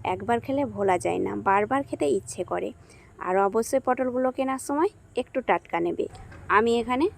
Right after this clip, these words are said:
কিছু টাটকা পটল নিয়েছি, যতটা পরিমাণ আমার লাগবে ততটাই নিয়েছি, তোমরা কম বেশি করে নিতে পারো। কিন্তু পটলের খোসাটাকে এইভাবে কেটে নেবে এবড়ো খেবড়ো করে। পটলগুলোকে প্রথমে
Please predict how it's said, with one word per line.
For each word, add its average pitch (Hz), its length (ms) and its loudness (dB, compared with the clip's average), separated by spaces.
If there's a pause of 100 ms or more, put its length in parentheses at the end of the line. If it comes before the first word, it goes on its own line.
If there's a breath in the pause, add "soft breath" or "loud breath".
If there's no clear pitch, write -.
(160)
কিছু 254 220 -6
টাটকা 196 440 -2
পটল 226 320 -2
নিয়েছি, 185 420 0 (720 loud breath)
যতটা 220 320 2
পরিমাণ 247 380 0
আমার 254 240 0
লাগবে 254 280 2 (160)
ততটাই 214 380 0
নিয়েছি, 226 360 0
তোমরা 262 260 -2
কম 269 200 0
বেশি 269 220 -2
করে 269 200 0
নিতে 269 220 -2
পারো। 294 240 2 (580 loud breath)
কিন্তু 269 240 0
পটলের 233 480 2 (400)
খোসাটাকে 240 580 -2 (140)
এইভাবে 277 440 4
কেটে 196 240 0
নেবে 202 280 4
এবড়ো 226 260 2
খেবড়ো 180 320 2
করে। 175 220 2 (640 loud breath)
পটলগুলোকে 302 640 2
প্রথমে 247 380 0